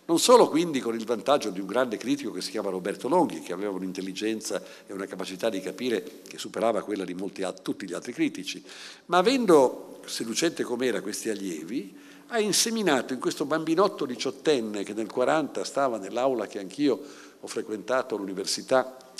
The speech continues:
dal settanta al settantaquattro, allievo del primo allievo di Longhi, che si chiamava Francesco Arcangeli, personaggio straordinario anche lui, un matto meraviglioso, ma non ve ne racconto perché quella è un'altra vita di pazzi. E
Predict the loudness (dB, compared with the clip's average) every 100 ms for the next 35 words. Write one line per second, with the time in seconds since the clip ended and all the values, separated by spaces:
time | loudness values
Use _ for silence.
0 | -16 -8 -2 -2 2 2 4 -2 -4 -6
1 | -8 -6 2 2 2 -4 -2 2 2 2
2 | -4 -6 -4 -2 0 0 0 4 4 4
3 | -6 -10 -2 0 0 -2 -6 -6 -4 -6
4 | -6 -8 -10 -14 -16 -16 -10 -8 -2 -2
5 | -2 -8 -8 -6 0 0 0 -6 -8 -8
6 | -8 -10 -18 -14 -10 -4 2 2 2 -10
7 | -10 -14 -18 -10 -8 -6 0 0 0 -4
8 | -8 -6 -2 -2 -2 0 0 -2 -8 -4
9 | -4 -4 -8 -6 -6 -6 -8 -6 -6 -6
10 | -6 -8 -12 -16 -16 -16 -16 -16 -14 0
11 | 4 4 2